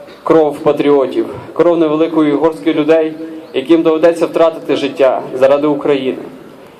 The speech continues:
І одних з останніх слів, які він сказав мені, коли ми приїхали в Київ, що він якраз та людина, яка готова віддати життя.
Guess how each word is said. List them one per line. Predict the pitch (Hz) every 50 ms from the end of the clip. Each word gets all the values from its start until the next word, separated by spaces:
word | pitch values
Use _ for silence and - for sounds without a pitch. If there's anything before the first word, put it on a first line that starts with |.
| - - - -
І | 131
одних | 135 139 156 170 165
з | 170
останніх | 165 - 175 170 170 170 165 170
слів, | - 156 165 175
які | 165 156 156 156
він | 151 151 151
сказав | 156 - 165 151 143 156 156 156 151
мені, | 151 156 151 143
коли | 147 147 143
ми | 143 143
приїхали | 143 - 147 143 143 147 139
в | 139
Київ, | - - 165 156 151
що | - - 139
він | 131 139 143 143
якраз | 147 143 147 143 143 143 139
та | - - 143 143 139
людина, | 143 143 160 156 147
яка | 143 131 135 135
готова | 131 143 143 147 147 143 139
віддати | 135 127 127 131 127 127 143
життя. | 131 123 131 127 - 120 110 -